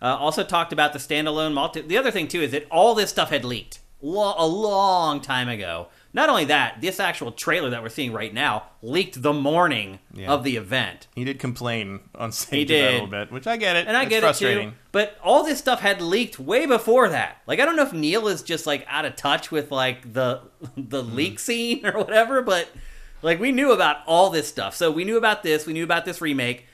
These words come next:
Speaker 1: We also knew about the standalone multiplayer The Last of Us, which he announced on stage has
Speaker 2: Mm-hmm.
Speaker 1: turned into, like, this thing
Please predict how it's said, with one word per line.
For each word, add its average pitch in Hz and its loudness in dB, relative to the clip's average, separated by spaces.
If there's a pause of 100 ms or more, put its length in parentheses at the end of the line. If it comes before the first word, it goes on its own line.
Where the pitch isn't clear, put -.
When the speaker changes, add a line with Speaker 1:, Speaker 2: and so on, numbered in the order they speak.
Speaker 1:
We 135 0
also 202 4
knew 196 0
about 185 2
the 185 -6
standalone 185 -2
multiplayer 127 -2 (180)
The 110 -8
Last 101 -6
of 98 -12
Us, 87 -12
which 143 -4
he 180 -6
announced 160 -2
on 143 -4
stage 170 -4
has 135 -4
Speaker 2:
Mm-hmm. - -16
Speaker 1:
turned 165 -4
into, 151 -4
like, 120 -4 (260)
this 127 -4
thing 107 -4